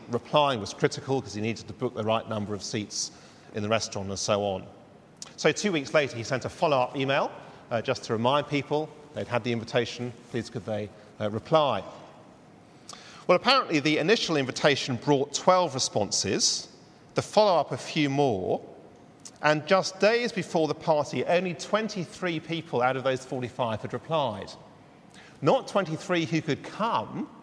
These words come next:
but only twenty-three who could ac-, who had actually bothered to reply.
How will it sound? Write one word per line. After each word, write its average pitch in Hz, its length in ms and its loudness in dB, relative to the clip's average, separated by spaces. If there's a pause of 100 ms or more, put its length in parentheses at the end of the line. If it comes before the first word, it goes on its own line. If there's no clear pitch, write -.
(680)
but 127 100 0
only 156 280 2
twenty-three 117 800 -4
who 113 120 -8
could 113 140 -6
ac-, 113 240 -4
who 120 80 -4
had 110 80 0
actually 123 380 -4
bothered 101 420 -4 (560)
to - 120 -10
reply. 107 580 -2